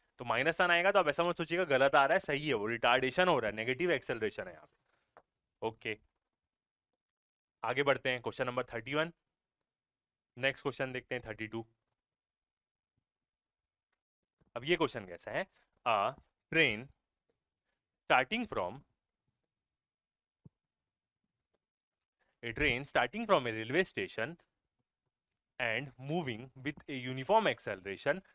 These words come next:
attains a speed of forty kilometer per hour in ten minutes। एक ट्रेन है, वो रेलवे स्टेशन से निकली, यूनिफॉर्म एक्सेलरेशन है उसका, मतलब धीरे धीरे, धीरे धीरे अपनी रफ्तार बढ़ा रही है।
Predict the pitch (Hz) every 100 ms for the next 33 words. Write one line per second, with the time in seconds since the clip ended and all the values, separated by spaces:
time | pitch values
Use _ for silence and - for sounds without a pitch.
0 | _ - 123 180 127 160 - _ _ -
1 | 139 - 220 262 185 127 - 165 160 -
2 | 262 214 156 123 113 107 95 90 135 185
3 | 147 139 135 127 113 90 - - _ _
4 | _ 120 - 151 190 226 233 151 123 123
5 | 160 170 151 156 147 135 135 196 254 -
6 | _ 135 156 170 - 254 262 196 180 147
7 | 131 135 113 - 123 180 160 156 214 202
8 | 202 180 180 175 170 160 156 127 - 117
9 | 117 104 87 87 -